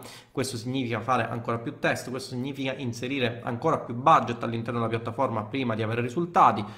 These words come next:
A questo si unisca anche l'instabilità della piattaforma dovuta a queste modifiche, quindi al fatto che Apple essenzialmente ha un po' rotto le uova nel paniere. E questo ci fa capire che mentre da un lato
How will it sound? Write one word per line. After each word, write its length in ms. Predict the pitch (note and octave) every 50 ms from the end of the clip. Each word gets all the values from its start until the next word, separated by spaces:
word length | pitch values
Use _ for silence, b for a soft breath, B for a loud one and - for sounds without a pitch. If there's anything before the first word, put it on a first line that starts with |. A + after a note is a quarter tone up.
| B B B B -
A 80 | A#2+ -
questo 360 | - D3+ D3 D3 D3 - B2 A2
si 80 | -
unisca 600 | B2 C3 C#3 A#2+ - - - - A#2 A2+ A2 A2
anche 440 | - C#3 C3+ C3+ B2 A2 G#2 - -
l'instabilità 1160 | A#2+ C3+ F3 G#3 G3+ - - - - C3+ B2 A#2+ B2 C3 C3 C3+ B2 - A3+ A#3 - - - -
della 240 | - A#2+ A#2+ A#2+ A2+
piattaforma 600 | B2 A#2+ - - C#3+ - B3+ B3+ A3 C#3+ B2 A2+
dovuta 260 | A2 B2+ C3 A#2+ A2+
a 20 |
queste 300 | - - B2+ A#2 - -
modifiche, 420 | A2+ A#2 A#2+ B2+ D#3+ D3+ - A#2+ G#2+
quindi 180 | A#2 A#2+ A2+
al 60 | A2 G#2+
fatto 260 | - C3 C3 - A2+
che 160 | G#2+ A#2 A2
Apple 520 | A2 B2 B2 - - - A#2+ A2+ G#2+ G#2 -
essenzialmente 680 | - - A#2+ A2 - B2 G#2+ A2+ A#2+ A#2 G#2 - A2+
ha 180 | A2+ A2 G#2+ G#2+ - - - - _ _ _ _ _ _ _ _ _ _ _ -
un 140 | - B2 A#2
po' 280 | A#2 D3+ C3 A2+ B B B B B B
rotto 420 | - - C#3 E3+ E3+ D#3+ - - B2+
le 80 | A#2+
uova 260 | A#2+ B2 C#3 D3 C3
nel 180 | B2+ A#2 A2+ A2+
paniere. 720 | A#2 B2+ B2+ B2+ B2 A#2 A2+ A2+ A2+ C3 D3+ F3 F3 B B B B B B B B B B B -
E 60 | D#3
questo 240 | D#3 B3+ C4 B3+ A#3+
ci 100 | - D#3
fa 140 | - D#3 D#3
capire 500 | - A3 - D#3 D#3 F#3 F#3+ D#3+ - -
che 340 | - D3 D3 D3 D3 D3 D3
mentre 400 | D3+ D#3 F#3 A#3+ B3 G#3 - C3+
da 80 | C3
un 120 | C3 C3+ C#3+
lato 680 | D#3+ E3+ D#3 C#3+ C3+ A#2+ A#2+ A#2+ A#2 A#2+ - - -